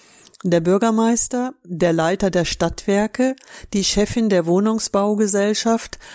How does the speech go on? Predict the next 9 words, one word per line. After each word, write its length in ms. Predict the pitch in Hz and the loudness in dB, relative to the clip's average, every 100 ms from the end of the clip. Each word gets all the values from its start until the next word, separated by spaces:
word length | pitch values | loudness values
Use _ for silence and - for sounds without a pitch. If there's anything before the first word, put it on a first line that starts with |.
| - - | -16 0
und 340 | 233 269 - | 2 2 2
der 120 | 185 | 0
Vorsitzende 760 | - 208 214 214 214 - 190 175 | 0 0 2 0 -2 -4 -2 0
der 220 | 175 165 | 2 4
Wirtschaftsvereinigung, 1200 | 208 - - 240 - - 196 214 220 214 214 220 - - - | 2 2 -2 -2 -2 -2 0 2 0 2 0 -2 -6 -16 -8
ein 220 | - 185 | -2 0
Wurstfabrikant, 1160 | 165 233 294 - - 185 - 175 - 185 175 240 | 4 4 2 -2 -4 -4 -2 -4 -2 -2 -2 -2
sind 380 | - 185 190 190 | 0 0 0 0
gekommen. 600 | 175 - 170 151 139 151 | -4 -2 -2 -2 -6 -12